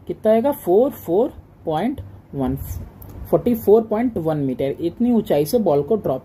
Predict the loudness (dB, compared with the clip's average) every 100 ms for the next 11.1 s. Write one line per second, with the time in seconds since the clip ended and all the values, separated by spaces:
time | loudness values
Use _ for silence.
0 | -6 -6 -6 -8 -10 -12 -20 -20 -20 -20
1 | -4 0 2 4 2 0 2 2 2 2
2 | 0 0 -2 2 2 0 -2 -4 -6 -4
3 | -2 -2 -2 -4 -8 -20 -20 -20 -6 0
4 | 0 2 2 2 2 2 2 0 -2 -6
5 | -18 -20 -20 -20 -20 -20 -20 -20 -20 -20
6 | -20 -20 -20 -20 -14 -4 2 4 4 2
7 | 2 2 -4 -18 -20 -20 -20 -20 -14 -12
8 | -4 -4 -2 -6 -8 -12 -20 -20 -20 -20
9 | -18 -18 -18 -20 -18 -18 -18 -18 -16 -16
10 | -16 -16 -16 -18 2 4 6 4 2 0
11 | -2